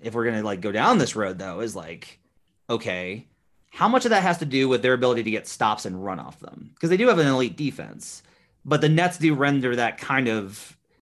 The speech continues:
the problem with the Nets is you can't, like, there's not, like, a scheme option for it. It's just, like, you do what you do, and then, like, K D and Kyrie kill you or they don't,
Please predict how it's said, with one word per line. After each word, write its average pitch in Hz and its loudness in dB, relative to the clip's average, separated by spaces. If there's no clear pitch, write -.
the 151 2
problem 226 4
with 208 2
the 151 2
Nets 156 2
is 120 0
you 135 -8
can't, - -6
like, 143 2
there's 151 2
not, - 4
like, 151 0
a 104 -4
scheme 180 -4
option 87 -6
for 78 -12
it. 85 -14
It's 160 0
just, 165 0
like, 127 2
you 143 2
do 156 6
what 160 2
you 165 4
do, 127 6
and 123 -4
then, 127 -2
like, 120 -2
K 135 -2
D 127 0
and 113 -4
Kyrie 117 0
kill 113 -4
you 110 0
or 101 -4
they 95 -6
don't, 80 -10